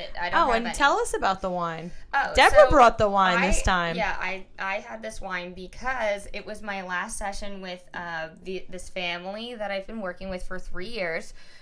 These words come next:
Speaker 1: who I have very much enjoyed working for. They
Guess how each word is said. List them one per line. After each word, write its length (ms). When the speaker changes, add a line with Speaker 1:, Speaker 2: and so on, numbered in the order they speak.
Speaker 1:
who 480
I 80
have 240
very 320
much 280
enjoyed 380
working 440
for. 480
They 640